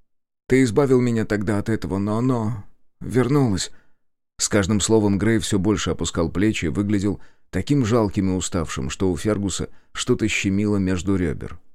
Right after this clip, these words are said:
«Кто повесил такой мощный артефакт тебе на шею?»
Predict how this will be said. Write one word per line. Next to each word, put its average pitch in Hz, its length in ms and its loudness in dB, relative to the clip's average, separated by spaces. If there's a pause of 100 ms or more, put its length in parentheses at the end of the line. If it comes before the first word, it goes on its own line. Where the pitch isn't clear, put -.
(380)
«Кто 85 360 0
повесил 82 720 0
такой 85 380 -2
мощный 98 600 0
артефакт 85 600 -4
тебе 73 360 -2
на 80 160 -2
шею?» 57 580 -2